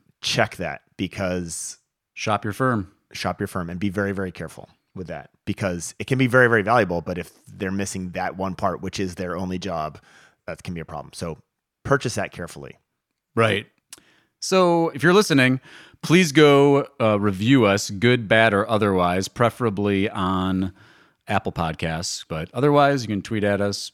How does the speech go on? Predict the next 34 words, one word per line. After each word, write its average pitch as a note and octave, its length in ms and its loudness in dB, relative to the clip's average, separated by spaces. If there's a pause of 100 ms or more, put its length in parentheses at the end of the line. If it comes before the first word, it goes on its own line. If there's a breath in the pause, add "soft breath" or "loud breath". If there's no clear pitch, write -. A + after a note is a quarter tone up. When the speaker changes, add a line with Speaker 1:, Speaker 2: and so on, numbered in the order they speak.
Speaker 2:
hashtag F2+ 480 -8
L F2+ 140 -8
H F2 160 -8
L E2+ 160 -4
M. B2 220 0 (380 loud breath)
Um, F2+ 140 -4
but B2+ 100 2
let F3 140 8
us - 100 2
know. F3+ 280 4 (220)
We G#2+ 80 -4
gotta C3+ 200 4
know. C3+ 460 4
It's - 140 -10
the A#2+ 40 -2
only A#2 120 2
way A#2+ 80 4
we A#2 100 -2
get A2 160 2
better, A#2 500 2
and F#2+ 640 -2
it's - 140 -14
the G2 80 -6
only F#2 120 -4
way F2 260 -4
that F2 180 -8
we F2 180 -8
can D#2+ 380 -10 (840)
look F2 180 -8
at E2 80 -8
ourselves D#2 520 -10
in E2 60 -10
the D#2 60 -8
mirror D2+ 420 -10